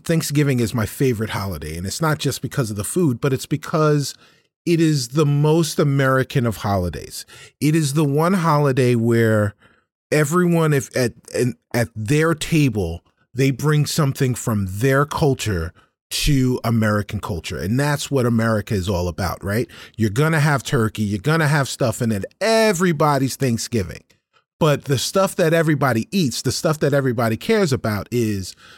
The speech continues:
the lasagna, uh, from, from Nana's, who's, you know, Nana made her own gravy, or the arroz con pollo at, at, you know, at Titi's house, or, uh, you know, it's, it's, uh, you know,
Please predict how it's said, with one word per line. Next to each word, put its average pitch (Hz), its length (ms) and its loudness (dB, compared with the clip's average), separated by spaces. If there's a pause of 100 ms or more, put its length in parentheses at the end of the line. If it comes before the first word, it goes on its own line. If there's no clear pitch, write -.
(120)
the 113 380 2
lasagna, 127 1040 0 (100)
uh, 101 320 -2
from, 110 400 0
from 117 260 0
Nana's, 131 440 0
who's, 127 280 0
you 143 120 0
know, 101 260 0 (320)
Nana 147 320 2
made 139 220 2
her 135 140 2
own 131 180 0
gravy, 107 580 0 (280)
or 120 520 2 (160)
the 117 60 -4
arroz 127 440 2
con 143 180 -2
pollo 147 560 4
at, 107 280 0
at, 113 260 0
you 143 140 2
know, 117 220 2
at - 260 -2
Titi's 151 380 2
house, 107 420 -2 (300)
or, 120 580 2
uh, 110 420 0
you 139 140 2
know, 110 340 0
it's, 113 440 -2
it's, 107 560 -4 (340)
uh, 92 400 -2 (160)
you 139 140 0
know, 92 200 -2